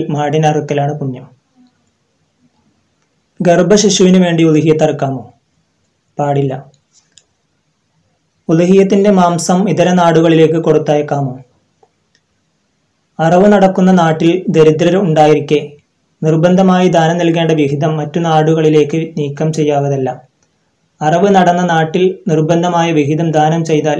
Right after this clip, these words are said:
ബാക്കിയുള്ളത് ഇതര നാടുകളിലേക്ക് കൊണ്ടുപോകുന്നതിന് വിരോധമില്ല.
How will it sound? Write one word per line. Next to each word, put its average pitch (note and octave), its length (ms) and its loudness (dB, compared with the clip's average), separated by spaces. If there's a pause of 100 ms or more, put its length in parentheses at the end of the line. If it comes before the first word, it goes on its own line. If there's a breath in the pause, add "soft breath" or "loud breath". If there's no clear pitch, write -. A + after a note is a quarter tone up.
ബാക്കിയുള്ളത് D#3 680 -2 (120)
ഇതര D#3 200 -2
നാടുകളിലേക്ക് D3+ 640 -2
കൊണ്ടുപോകുന്നതിന് D3 800 -2 (100)
വിരോധമില്ല. C#3 500 -4